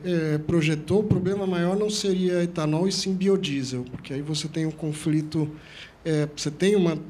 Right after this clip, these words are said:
grande possibilidade de culturas diferentes pra produção de biodiesel, desde sebo bovino até, enfim, girassol, algodão,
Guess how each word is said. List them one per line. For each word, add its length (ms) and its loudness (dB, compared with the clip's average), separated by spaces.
grande 280 4
possibilidade 600 -2
de 140 -10
culturas 680 -2
diferentes 600 -2
pra 120 -4
produção 460 -2
de 80 -4
biodiesel, 680 -2
desde 500 -4
sebo 360 -4
bovino 520 -2
até, 280 -8
enfim, 320 -2
girassol, 680 0
algodão, 480 -2